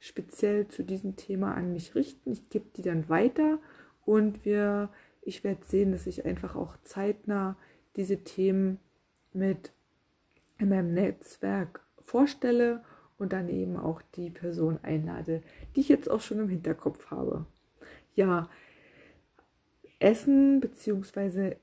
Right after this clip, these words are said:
Essen verweigern oder eher auch zum Hungern neigen, könnte auch,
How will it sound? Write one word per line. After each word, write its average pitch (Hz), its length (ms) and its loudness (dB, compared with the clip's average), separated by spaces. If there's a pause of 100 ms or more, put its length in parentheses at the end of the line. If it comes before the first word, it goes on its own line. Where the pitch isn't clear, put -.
(300)
Essen 196 260 0
verweigern 208 880 2
oder 202 320 0
eher 190 240 0
auch - 260 -6 (460)
zum 185 400 0
Hungern 262 400 4
neigen, 262 560 2
könnte 202 420 -2
auch, 180 500 4